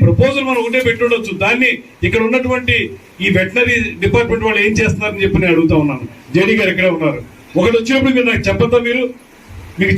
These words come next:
చెప్పి ఇది ఒకటే వచ్చిందని గ్రామాల్లో ఇంకా పశువులు ఉండవండి ఈ నియోజకవర్గంలో. ప్రతి గ్రామంలో పశువులు ఉంటే వాడికి కూడా దాహం ఉంటది. చెప్పాలి కదా, ఇక్కడ డాక్టర్లు ఏం చేస్తున్నారు, వెటర్నరీ డాక్టర్లు? ఇది చాలా గ్రాస్ ఇర్రెగ్యులారిటీ, గ్రాస్ నెగ్లిజెన్స్ అండి ఇది.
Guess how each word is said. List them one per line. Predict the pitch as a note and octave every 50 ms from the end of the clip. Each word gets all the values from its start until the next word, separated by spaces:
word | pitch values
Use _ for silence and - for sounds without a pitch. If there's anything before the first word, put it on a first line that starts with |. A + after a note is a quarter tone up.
| A3
చెప్పి | A3 G#3+ - C4+ B3+
ఇది | A#3+ G3 F#3+ F#3+
ఒకటే | - - C4 B3 A#3
వచ్చిందని | A#3 A#3 A3 A#3 A#3 A#3 - - F#3
గ్రామాల్లో | F#3+ G3+ A3 A#3+ B3 B3 A#3+ F#3+ C#3+ - - -
ఇంకా | E3+ F#3+ F#3 F3+
పశువులు | F3+ - A3+ B3 A#3+ A#3
ఉండవండి | A#3 A3+ A#3 A#3 A#3 B3 A#3 A#3
ఈ | G#3+ F#3+ F#3+ E3+ E3 E3+
నియోజకవర్గంలో. | F#3+ G3+ A3 A3 A3+ A3+ A3 A#3 A#3 B3 B3+ A#3+ B3+ - - - - - - - - - - - - - - -
ప్రతి | - - C#4 B3+ - -
గ్రామంలో | A#3+ B3 B3 C4 C4 C4 B3 -
పశువులు | A3 A3 - A#3 A#3 A#3
ఉంటే | A#3+ A3
వాడికి | G#3+ G#3+ A#3 A#3+ B3 B3
కూడా | A#3+ A#3 - F#3+
దాహం | G3+ G#3 A3 A#3+ B3 -
ఉంటది. | A#3 A3+ B3 A#3+ A#3+ - - - - - - - -
చెప్పాలి | F#3 - B3 B3+ B3 A#3
కదా, | - A#3 A3+
ఇక్కడ | G#3 G3 F#3 G3+
డాక్టర్లు | G#3+ A3 - B3+ B3 B3 B3
ఏం | A#3+ A#3+
చేస్తున్నారు, | A#3 A#3 - A#3+ A#3 A3 G#3
వెటర్నరీ | - - A#3 A#3 A#3 A3+ A#3
డాక్టర్లు? | A#3 A#3 - A#3 A#3+ A#3+ B3 A#3 A#3 - - - - - - - - - - - - - - - - - - - F3+
ఇది | G#3+ G#3+ G3+ - G3+
చాలా | G#3 A#3 C4 C4 C4 A#3+ - - - - - - - - E3
గ్రాస్ | F3+ G3+ A#3+ C4 - - - - - - - - - - - - - D#3+ F#3+
ఇర్రెగ్యులారిటీ, | A#3 B3+ B3 - - B3 B3 A#3+ A#3+ A#3+ - A#3+ A#3 - - F#3
గ్రాస్ | G#3 A3 A#3 - - - A3
నెగ్లిజెన్స్ | A3 A#3+ C#4+ C#4 C4 B3+ A#3+ - G#3+ G3+
అండి | D#3 D3+ C#3+
ఇది. | B2+ B2+